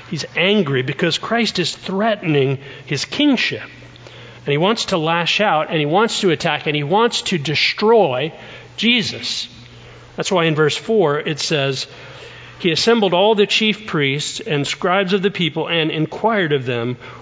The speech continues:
where the Christ was to be born." Not because he wanted to worship Jesus. He wanted to kill him. That's the first kind of heart condition that we see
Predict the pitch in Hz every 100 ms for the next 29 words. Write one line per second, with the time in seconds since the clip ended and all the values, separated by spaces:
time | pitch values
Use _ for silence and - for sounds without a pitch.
0 | - 147 175 196 202 - 127 135 - 160
1 | - 127 123 143 220 147 - - - -
2 | - - - - - 233 208 202 160 151
3 | 160 170 160 147 147 147 131 120 139 180
4 | 196 151 175 208 185 220 - 254 247 180
5 | 202 165 110 101 - - - - - -
6 | - - - - - - - - - -
7 | - - - - - - 214 - 226 -
8 | 208 202 - 180 165 - 175 - 151 131
9 | 123 - 120 117 135 127 113 - 120 107